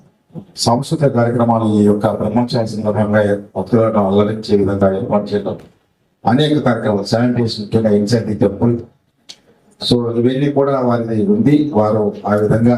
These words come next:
చర్య తీసుకుంటారు. వారు దీని ముందు కూడా లాస్ట్ ఇయర్ కూడా నేను కూడా ఉన్నాను వీటికి, ఈ యొక్క మీటింగ్ కండక్ట్ చేసినప్పుడు సక్సెస్ఫుల్ గా కండక్ట్ చేశారు, వారే ఉన్నారు కాబట్టి ఇంకా వా-,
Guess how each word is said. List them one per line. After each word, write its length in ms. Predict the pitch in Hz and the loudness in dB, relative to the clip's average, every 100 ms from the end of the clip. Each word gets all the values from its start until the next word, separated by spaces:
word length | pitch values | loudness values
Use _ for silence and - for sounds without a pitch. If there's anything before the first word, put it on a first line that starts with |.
| - | 0
చర్య 160 | 104 104 101 | -4 -4 -6
తీసుకుంటారు. 480 | - 98 110 120 110 - - - _ _ - _ _ _ _ _ _ _ _ _ _ 110 | -6 -4 -2 -2 -4 -8 -14 -20 _ _ -20 _ _ _ _ _ _ _ _ _ _ -4
వారు 240 | 110 107 104 - - | -2 -2 -4 -4 0
దీని 160 | 113 120 | 0 2
ముందు 160 | 117 117 123 | 0 0 0
కూడా 160 | 113 107 - _ _ _ _ - | 0 -2 -8 _ _ _ _ -4
లాస్ట్ 280 | 104 117 - | -2 0 0
ఇయర్ 140 | 120 113 | 0 0
కూడా 120 | 107 | 0
నేను 140 | 110 107 | 0 2
కూడా 120 | 107 104 | 0 0
ఉన్నాను 240 | 107 107 104 | 0 0 -2
వీటికి, 280 | 101 139 143 - - _ _ _ _ - | -4 -6 -10 -14 -20 _ _ _ _ 0
ఈ 40 | |
యొక్క 140 | 104 101 107 | 2 2 2
మీటింగ్ 240 | 113 110 | 0 0
కండక్ట్ 240 | 104 101 101 | -2 0 0
చేసినప్పుడు 360 | 98 107 123 131 - _ _ _ - | 0 -2 -2 -4 -8 _ _ _ -2
సక్సెస్ఫుల్ 380 | 101 98 87 113 110 | 0 0 0 0 0
గా 60 | 104 | 0
కండక్ట్ 300 | 101 104 110 | 0 0 2
చేశారు, 280 | 104 117 120 104 | 2 2 2 2
వారే 220 | 104 110 104 | 2 2 2
ఉన్నారు 220 | 104 98 | 2 0
కాబట్టి 280 | 101 98 92 - | 0 -2 -6 -6
ఇంకా 140 | 104 95 | 0 2
వా-, 240 | 95 98 | 0 -4